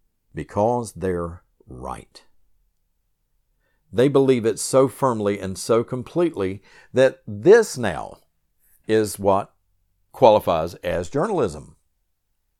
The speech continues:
And it's okay for the journalist to have opinions. You're human, of course you have opinions, but it has no place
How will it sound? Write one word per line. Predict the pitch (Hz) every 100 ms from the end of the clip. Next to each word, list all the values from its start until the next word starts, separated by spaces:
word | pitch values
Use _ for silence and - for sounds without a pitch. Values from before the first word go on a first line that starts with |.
| _ _ _ _ _ _ _ _ _ 151
And | 208
it's | 269 - 208
okay | 202 202 233 165 73 - _ _ _ _ -
for | 165
the | 135 120
journalist | 117 101 71 - - _ _ _ _ _ _ _ _
to | - 127
have | 120 117
opinions. | 147 214 139 76 - - _ _ _ _ _ _ _ _ _ _ _
You're | - 156
human, | 139 139 131 185 208 _
of | 147 -
course | 214 208
you | 185
have | 123
opinions, | 107 117 90 69 55 - _ _ -
but | 117
it | 120
has | 120 110
no | 110 127
place | 143 170 151 67 - -